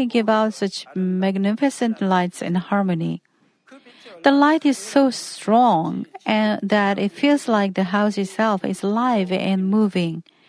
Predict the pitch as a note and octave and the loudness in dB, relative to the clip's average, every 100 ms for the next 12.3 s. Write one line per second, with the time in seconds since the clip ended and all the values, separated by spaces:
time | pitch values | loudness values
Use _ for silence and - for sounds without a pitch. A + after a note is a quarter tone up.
0 | _ _ A3+ C4+ - B3+ A#3 - D4+ D#4+ | _ _ -20 -20 -4 -2 2 4 6 6
1 | D#4+ - B3 A#3+ A3 G3 F3 F#3 - - | 4 4 4 4 2 0 0 -2 -8 -6
2 | - B3 G3+ G#3 G3+ G3 G3 F#3+ A#3 C#4 | 2 2 2 2 2 2 2 4 4 4
3 | C#4+ C4+ G3+ F3 - F#3+ - G#3 A3+ A3+ | 2 0 -2 0 -2 -6 -8 -2 0 0
4 | A3+ A3+ A#3 - G#3+ G#3 G#3 G3 F3+ F#3 | 0 0 0 -2 0 0 0 0 -2 -4
5 | - - _ - G3 F#3 G3 G#3 - - | -12 -20 _ -2 0 2 0 -2 -4 0
6 | A#3+ G3 F3 - F3+ F3+ F3 - - - | 0 0 -2 -4 0 2 2 0 -8 -14
7 | - - - - D4 C#4+ C4+ B3+ C4 B3 | -20 -18 -6 -4 -2 2 4 6 4 2
8 | G#3+ G3+ - G#3+ G#3 B3+ C#4 C4 - G#3+ | 0 -2 -2 0 2 2 2 0 -2 -2
9 | F#3+ F#3 - F3+ D#3+ E3+ E3+ - - - | 0 -4 -6 -6 -4 -4 -6 -10 -16 -18
10 | - - A3 G3+ C#4 C#4+ B3 G3 F#3 F3+ | -20 -6 0 4 4 4 2 2 0 -4
11 | - G3+ F#3+ G#3+ - F3 E3+ E3+ - F#3 | -4 -2 0 -2 -2 -2 0 -2 -4 0
12 | B3 G3 | 0 0